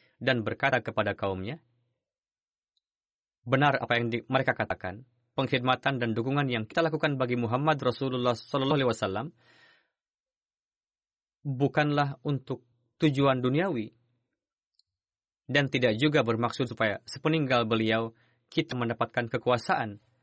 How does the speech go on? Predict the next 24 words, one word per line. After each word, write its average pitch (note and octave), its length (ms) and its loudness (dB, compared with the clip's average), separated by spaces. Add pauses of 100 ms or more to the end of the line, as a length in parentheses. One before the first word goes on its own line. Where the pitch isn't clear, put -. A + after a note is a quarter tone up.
(360)
melainkan B2 400 0
kita D3+ 400 0
melakukannya C3+ 500 0
demi D3 220 2
Allah G#2+ 240 0
Ta'ala." G2 340 -4 (960)
Jadi, A#2 500 0
bukanlah B2+ 560 0
hak - 160 -4
untuk A#2+ 400 -4
menjadi A#2 320 2
amir A#2+ 240 2
dari G#2+ 240 -2
kalangan G2+ 400 -6
kami. C#3 320 0 (720)
Yang B2+ 240 0
menjadi A2+ 320 2
permasalahan, A2+ 720 0 (640)
melainkan B2 480 2
perlunya D3 400 4
Islam. F#2 480 -6 (800)
Dari B2+ 240 2
sisi B2 320 -2
itu, A2+ 320 -6